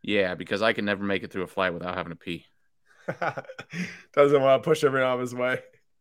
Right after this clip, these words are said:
Speaker 1: Yep.
Speaker 2: Um, there's still some massive cards running in our favorites right now. This
Speaker 1: <laughs>
Speaker 2: LeBron black one of one flawless is at ninety-five hundred dollars diamond, I think, is black diamond.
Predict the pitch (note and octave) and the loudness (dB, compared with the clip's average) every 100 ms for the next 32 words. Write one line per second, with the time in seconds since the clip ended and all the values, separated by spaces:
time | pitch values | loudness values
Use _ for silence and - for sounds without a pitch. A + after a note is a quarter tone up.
0 | _ _ _ _ _ G2 F#2+ - _ _ | _ _ _ _ _ -14 -12 -14 _ _
1 | - _ _ - E3 E3 - - _ _ | -20 _ _ -4 -4 -4 -10 -20 _ _
2 | - C#3 C#3 C3+ C3 A3 G4 - A3 F#3+ | 6 8 8 6 6 6 6 6 6 6
3 | D#3 C#3+ D3+ E3+ F3 C#3+ - D3+ C#3+ C3+ | 4 4 4 6 4 0 4 6 6 4
4 | C3+ C3+ B2+ A2+ C3 B2 A#2 - C#3 B2 | 2 2 -2 -2 -2 -2 -4 -4 -2 0
5 | A#2 A#2 A2 C#3 A#3+ C#4+ C#3+ B2+ D3 E3 | 2 2 2 2 0 0 0 2 4 4
6 | G3+ G#3 _ _ _ _ _ C#3+ C#3+ C#3+ | 2 0 _ _ _ _ _ 2 4 4
7 | C3+ C#3+ C#3+ B2 C3 A#2 - A#2+ A#2+ A#2 | 4 4 4 2 -2 -4 -4 0 0 -2
8 | B2 A#2 A#2+ A#2+ C#3+ D3 C#3 B2+ B2 B2 | -4 -6 -6 -6 -6 -4 2 2 2 -4
9 | A2+ G#2+ G#2+ G#2 G2+ G#2+ A2 G#2+ G#2 - | -2 -2 -4 -6 -8 -6 -6 -8 -10 -12
10 | G#2+ G#2 G2 G#2+ G#2+ A2+ A2+ A#2+ | -12 -10 -4 -4 -4 -4 -4 -6